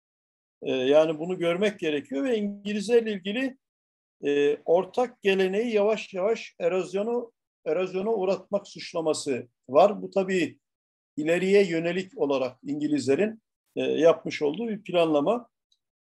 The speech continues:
İkinci bir şey de, e, yine bu partition bağlamında Ayşe Celal isimli bir yazar var,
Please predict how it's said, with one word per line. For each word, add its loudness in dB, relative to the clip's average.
İkinci -2
bir -2
şey 0
de, 4
e, 0
yine 2
bu -4
partition 0
bağlamında 0
Ayşe -2
Celal 0
isimli -14
bir -8
yazar 6
var, 2